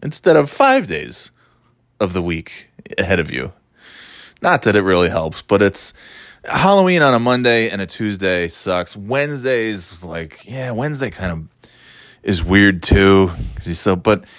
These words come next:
you only have two days left until the weekend. So Wednesday you can kinda, I like, I actually like Halloween on a Thursday.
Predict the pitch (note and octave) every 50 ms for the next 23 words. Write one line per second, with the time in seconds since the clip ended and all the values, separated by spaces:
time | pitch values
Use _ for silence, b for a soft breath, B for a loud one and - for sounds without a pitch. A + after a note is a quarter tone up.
0 | B B B B B B - F3+ F3+ F3 E3+ E3 D#3 C#3 - - F3 D#3 C#3+ C3+
1 | C3 A#2+ A2+ - A2+ G#2 G#2 G2+ - - - F#2+ F2+ - A2 F#2+ F2+ E2+ E2+ F2+
2 | F2 E2+ - F#2 F#2 F2+ F2 F2+ - - F#2 F2+ F2+ G2 G2 G2 G2+ F#2 G2 F#2
3 | F2+ F#2 F2 E2 - F2 E2+ - - F2+ F2+ F2 F2 F2 b b b b b b
4 | b b b b b b b b _ - - F#3 A#3+ A#3+ F3 A#2+ A2+ - - _
5 | _ _ - F#3+ A3 F3 D3+ C#3+ - - A2 G#2 G#2+ A2+ A2+ G2+ - A2 A2+ A#2
6 | A2 G#2 G#2+ A2 G#2 F#2 E2 D#2 D#2 - - - A2 G#2 A2+ A#2+ B2 B2 C#3 C#3+
7 | D#3 E3+ F3 E3+ -